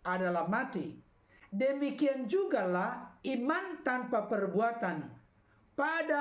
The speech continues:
hakikatnya adalah kosong dan mati. Kalau ada seseorang berkata, "Dia memiliki iman yang benar,"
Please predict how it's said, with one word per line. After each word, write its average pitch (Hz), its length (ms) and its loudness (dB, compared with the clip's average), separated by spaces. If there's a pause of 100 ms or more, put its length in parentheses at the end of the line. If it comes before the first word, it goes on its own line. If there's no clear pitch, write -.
hakikatnya 220 800 -2
adalah 180 420 0
kosong 202 640 -2 (300)
dan 151 560 -4
mati. 147 420 -4 (1500)
Kalau 277 320 0
ada 359 260 0
seseorang 254 720 0
berkata, 226 640 0
"Dia 349 260 0
memiliki 285 720 0
iman 294 260 2
yang 185 220 0
benar," 196 720 -2